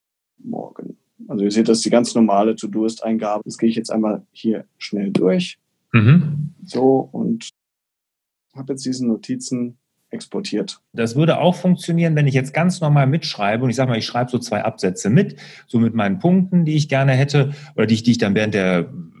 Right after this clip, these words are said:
Speaker 2: während der Besprechung aufschreibe und dann sagt, okay, das ist jetzt eine Aufgabe, dann mache ich eine Notiz mit einem Punkt davor und dann nimmt er auch nur die. Also er nimmt den Text, den ich dazwischen schreibe, nicht.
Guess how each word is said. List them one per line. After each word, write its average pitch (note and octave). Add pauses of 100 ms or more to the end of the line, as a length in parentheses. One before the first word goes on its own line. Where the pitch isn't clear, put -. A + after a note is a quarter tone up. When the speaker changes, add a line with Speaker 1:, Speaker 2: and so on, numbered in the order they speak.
(120)
Speaker 2:
während G#2+
der G2+
Besprechung G2
aufschreibe D3
und C#3
dann C3+
sagt, C3
okay, A#2+
das B2+
ist -
jetzt C3
eine G2+
Aufgabe, D3
dann B2+
mache C#3
ich C3
eine C3+
Notiz C3
mit A2
einem G2+
Punkt F#3+
davor E3+
und D3
dann C#3
nimmt F3+
er -
auch C3
nur F3
die. D3
Also F#2
er G#2
nimmt C3
den A2+
Text, D3
den B2+
ich A#2
dazwischen C#3
schreibe, C3+
nicht. -